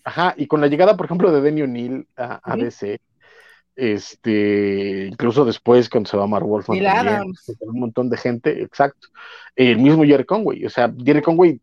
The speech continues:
Speaker 1: escribió cualquier cantidad de años la Justice League después de haber estado, eh, en Marvel.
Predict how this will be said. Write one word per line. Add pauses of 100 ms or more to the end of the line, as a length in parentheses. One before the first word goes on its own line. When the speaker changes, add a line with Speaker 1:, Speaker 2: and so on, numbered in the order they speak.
Speaker 1:
escribió (140)
cualquier
cantidad
de
años
la
Justice
League (420)
después
de
haber
estado,
eh,
en
Marvel.